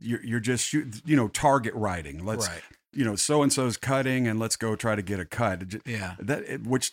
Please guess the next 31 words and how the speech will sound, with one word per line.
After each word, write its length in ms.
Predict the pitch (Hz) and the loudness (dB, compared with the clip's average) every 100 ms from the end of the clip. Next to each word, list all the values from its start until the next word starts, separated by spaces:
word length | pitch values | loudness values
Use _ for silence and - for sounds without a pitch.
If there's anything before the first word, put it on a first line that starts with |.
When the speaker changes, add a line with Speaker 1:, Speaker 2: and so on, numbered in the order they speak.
| - | -2
Speaker 1:
honestly 460 | 143 175 120 104 | 0 2 2 -2
doesn't 300 | 92 120 113 | -2 0 0
seem 220 | 92 107 95 | 0 0 0
to 80 | 90 | -2
ever 160 | 85 87 | -4 -6
work. 260 | 87 98 | -2 0
Speaker 2:
Well, 100 | 175 | 2
that, 240 | 185 190 - | 2 0 2
that's 220 | 190 - | 2 4
the 100 | 156 | 4
other 200 | 139 127 | 4 4
side 340 | - 120 117 | 2 2 0
to 140 | - 120 | 0 0
it, 60 | |
is 180 | 117 104 | 0 0
that, 180 | 117 120 - | -2 -4 -4
is 180 | 127 120 | -4 0
also 340 | 160 165 143 | 2 2 2
noting 560 | 123 123 127 123 113 110 | 2 2 0 0 0 0
that 240 | 110 - | -2 -4
you're, 340 | 117 113 107 101 - - | -4 -2 -2 -4 -10 -6
I'm, 200 | 127 - | -6 -4
I'm 120 | 131 | -2
not 160 | 160 156 | 0 2
really 160 | 127 104 | 0 -2
wired 480 | 107 117 147 147 | -4 -4 -2 -2
that 220 | 143 139 139 | -2 -2 -2
way. 280 | 139 139 | -4 -4
And 120 | 127 113 | -4 -4
so 340 | 127 117 120 | -4 -4 -6
I, 120 | 120 | -6